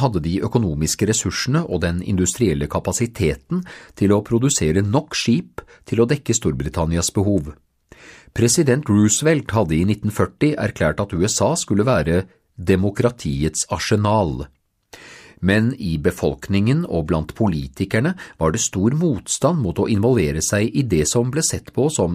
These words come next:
en rent europeisk konflikt. Under Blitzen begynte likevel stemningen i den amerikanske befolkningen å snu. En årsak var radioreportasjene til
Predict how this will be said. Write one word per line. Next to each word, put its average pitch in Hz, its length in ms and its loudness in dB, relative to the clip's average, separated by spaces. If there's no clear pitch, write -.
en 123 160 2
rent 87 400 -2
europeisk - 920 0
konflikt. 147 500 -2
Under 143 160 4
Blitzen 160 640 0
begynte 147 400 0
likevel 92 320 0
stemningen 98 480 2
i 98 80 2
den 80 80 -2
amerikanske 82 560 -2
befolkningen 92 720 0
å - 160 0
snu. 139 400 2
En 151 160 4
årsak 160 480 2
var 107 160 2
radioreportasjene 104 1200 0
til 196 240 0